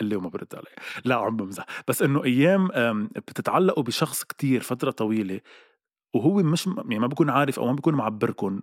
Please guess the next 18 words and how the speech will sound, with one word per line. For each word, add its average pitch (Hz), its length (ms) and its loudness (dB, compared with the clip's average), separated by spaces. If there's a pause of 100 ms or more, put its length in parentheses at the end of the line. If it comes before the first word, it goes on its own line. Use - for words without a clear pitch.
(120)
ولما 120 280 2
تتركوه 170 540 2
بتلاحظوا 143 600 2
إنه 131 200 2
في 143 180 0
شي 185 200 4
جابه 139 340 6
لعندكن 135 500 0 (300)
وصارت 156 440 2
بالعكس، - 480 0 (160)
صار 131 200 2
هو 165 180 8
بده 120 260 2
إياكن 127 340 2
بوقت - 260 0
اللي 113 180 0
أنتوا 127 160 0
تخليتوا. 101 520 -4